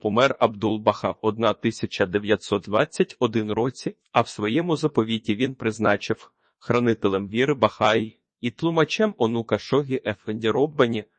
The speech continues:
Шогі займався довіреною йому справою до самої смерті в одна тисяча дев'ятсот п'ятдесят сім році. З часом невелика релігійна секта Бахаї перетворилася на потужну релігійну течію.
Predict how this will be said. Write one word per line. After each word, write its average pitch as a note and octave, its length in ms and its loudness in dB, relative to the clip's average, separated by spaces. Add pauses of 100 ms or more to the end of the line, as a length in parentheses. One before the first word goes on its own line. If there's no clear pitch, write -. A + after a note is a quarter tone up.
(180)
Шогі G#3 340 4
займався A#2 560 2
довіреною A2 680 -2
йому G2+ 240 -4
справою G#2+ 540 0
до G#2+ 120 -2
самої G#2+ 400 -2
смерті A2 520 -2
в - 60 -2
одна A2+ 320 0
тисяча - 480 -2
дев'ятсот G#2 720 -2
п'ятдесят G#2 640 -2
сім G#2 260 -6
році. D#3 440 -2 (340)
З - 60 -20
часом A#2+ 560 -2 (160)
невелика C#3+ 540 2
релігійна B2+ 540 -2
секта - 400 0
Бахаї B2+ 440 0
перетворилася A#2 880 -2
на G#2+ 120 0
потужну F3 640 -2
релігійну A#2 540 -2
течію. - 580 -8